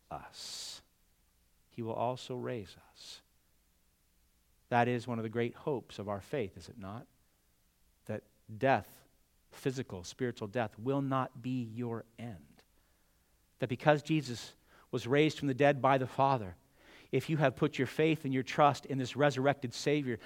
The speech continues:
then you too will be raised to everlasting life. You can have that resurrection, resurrection power now, and you will have it for all eternity, because our end is not this place.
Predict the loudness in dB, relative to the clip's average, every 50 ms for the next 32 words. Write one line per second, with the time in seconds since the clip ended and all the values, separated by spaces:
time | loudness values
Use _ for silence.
0 | -14 -4 0 0 0 2 2 0 0 0 0 -2 -4 0 4 4 6 6 4 0
1 | -4 -8 -16 -6 0 2 2 4 4 2 2 4 6 6 6 6 6 2 0 -4
2 | -6 -2 0 2 2 2 4 6 6 6 6 4 0 -2 -4 -2 -2 0 -2 -2
3 | -2 -4 -8 -14 -12 -2 0 6 8 8 10 12 12 12 12 12 12 12 12 12
4 | 12 12 12 12 12 12 12 12 10 6 0 0 6 6 6 8 8 6 6 6
5 | 4 0 -2 6 10 10 12 12 10 8 8 8 8 10 8 8 6 2 -2 -4
6 | 2 4 6 8 8 8 8 8 10 12 12 12 12 12 8 8 10 12 12 12
7 | 12 12 10 6 2 2 2 4 2 2 0 -4 -6 -8 -10 -14 _ _ _ _
8 | _ -20 -20 -4 0 2 8 10 10 10 10 6 2 8 12 12 12 12 12 12
9 | 12 12 10 8 8 8 6 4 4 4 4 4 4 8 10 10 10 10 8 8
10 | 8 8 8 8 4 0 6 10 12 12 12 10 6 0 -4 -4 -4 -4 -6